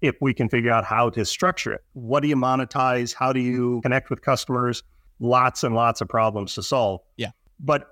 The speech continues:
Speaker 1: they knew that there was potential there, and the project had almost a twenty-year history. So the, the project is stable. People are using it.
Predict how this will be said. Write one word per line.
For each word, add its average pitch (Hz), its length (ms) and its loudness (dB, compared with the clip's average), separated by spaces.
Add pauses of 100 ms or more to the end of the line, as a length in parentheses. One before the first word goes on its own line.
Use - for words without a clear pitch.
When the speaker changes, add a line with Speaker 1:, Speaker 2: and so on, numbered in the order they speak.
(160)
Speaker 1:
they 170 160 2
knew 190 160 4
that 175 100 2
there 151 100 0
was 135 140 -2
potential 151 540 -2
there, 120 440 0
and 123 140 0
the 127 100 0
project 143 680 0
had 117 120 2
almost 127 300 2
a 113 60 0
twenty-year 107 480 0
history. 98 720 -2
So - 180 -2
the, 117 240 0
the 135 100 -2
project 123 460 0
is 113 100 -4
stable. 101 640 0 (320)
People 131 240 0
are 117 60 2
using 110 520 0
it. 101 180 0